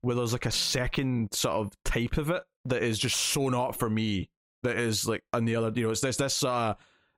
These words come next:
trashy romance kinda novel version of, like,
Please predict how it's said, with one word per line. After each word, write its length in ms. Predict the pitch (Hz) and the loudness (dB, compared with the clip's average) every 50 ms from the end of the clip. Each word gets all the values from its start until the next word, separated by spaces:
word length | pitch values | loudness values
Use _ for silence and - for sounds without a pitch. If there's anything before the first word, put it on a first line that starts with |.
| _ | _
trashy 480 | - - 156 135 139 135 - 143 131 120 | -2 0 0 0 0 0 0 0 2 2
romance 960 | 113 117 123 123 120 120 120 117 113 113 113 107 - - - - - - - - | 2 2 2 2 2 2 2 2 2 0 0 0 0 0 0 0 -2 -2 -4 -4
kinda 300 | - 127 117 110 107 107 | -2 0 0 2 2 2
novel 580 | 104 110 110 110 110 - 120 110 107 104 104 98 | 2 2 2 2 2 2 2 2 2 2 0 0
version 500 | 98 107 120 113 113 113 - - 117 107 | 0 0 0 0 0 0 0 0 0 0
of, 460 | 104 101 101 101 98 - - - - - _ _ _ _ _ _ _ _ _ _ _ _ _ _ _ _ _ _ _ _ _ | 0 0 0 -2 -4 -6 -8 -12 -12 -18 _ _ _ _ _ _ _ _ _ _ _ _ _ _ _ _ _ _ _ _ _
like, 160 | 117 110 104 | -2 -2 -2